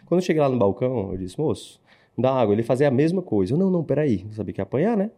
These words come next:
"Não, peraí." Minha mãe era muito incisiva. "Na verdade, eu queria comprar água." Aí ele ficou mais tímido co-, que eu. "Passe lá no caixa, compra a ficha, vem aqui, eu lhe dou água", né? Então, eu era tímido dessa forma, né?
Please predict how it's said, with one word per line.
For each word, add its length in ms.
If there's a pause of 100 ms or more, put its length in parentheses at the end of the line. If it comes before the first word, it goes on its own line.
"Não, 80
peraí." 380 (440)
Minha 120
mãe 100
era 100
muito 240
incisiva. 540 (1120)
"Na 60
verdade, 220
eu 40
queria 160
comprar 360
água." 420 (480)
Aí 80
ele 60
ficou 160
mais 560
tímido 560
co-, 160
que 200
eu. 220 (1900)
"Passe 320
lá 140
no 120
caixa, 480
compra 300
a 20
ficha, 460
vem 220
aqui, 140
eu 60
lhe 60
dou 140
água", 300 (300)
né? 240
Então, 320
eu 140
era 160
tímido 400
dessa 260
forma, 460
né? 160